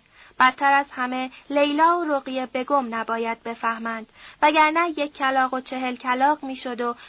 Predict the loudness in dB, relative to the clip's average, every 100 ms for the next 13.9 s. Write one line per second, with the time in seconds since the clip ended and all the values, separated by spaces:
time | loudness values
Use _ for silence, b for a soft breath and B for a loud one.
0 | B -2 0 0 0 -2 -2 -4 -2 2
1 | 2 2 0 -2 -6 -8 -10 -8 -6 -6
2 | 2 2 2 -6 -8 -8 -10 _ _ _
3 | _ _ _ _ _ _ 4 4 4 0
4 | 2 2 2 -2 -4 -6 -8 -8 -8 -8
5 | -4 -2 -2 -6 -10 -12 -10 -8 -10 -14
6 | B B 0 4 6 4 0 -4 -6 -2
7 | -2 -2 -10 -10 -8 -8 -10 _ B B
8 | B 4 4 0 2 2 2 0 -2 -2
9 | -4 -6 -8 -8 -4 -4 -6 B B 0
10 | 6 6 4 -2 -6 -6 -2 -2 -2 -4
11 | -6 -4 -6 -2 -2 0 0 0 0 -4
12 | -4 -6 -6 0 2 4 2 2 -4 -6
13 | -8 -10 -10 -10 -8 -4 -4 -4